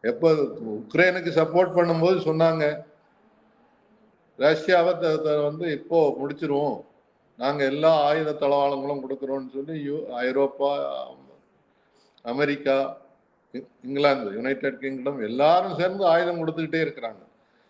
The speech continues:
ஆனா வருஷக்கணக்கா போர் நடந்துகிட்டு இருக்குது, ரஷ்யாவுக்கு ஒண்ணும் பெரிய பாதிப்பு அந்த மாதிரி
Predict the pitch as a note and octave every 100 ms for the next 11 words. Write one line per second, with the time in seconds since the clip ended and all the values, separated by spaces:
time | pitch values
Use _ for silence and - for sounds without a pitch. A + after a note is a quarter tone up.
0 | _ C3 D#3+ D#3+ D3+ E3+ F#3+ F#3 F3+ F#3
1 | E3+ F3+ F3 E3 E3+ E3 D#3+ D#3+ F3 E3
2 | D3+ A#2+ - D#3 D3 D#3 D3+ D3 C#3+ C#3+
3 | C#3 C3 C3+ C3 B2+ B2 A#2+ A#2+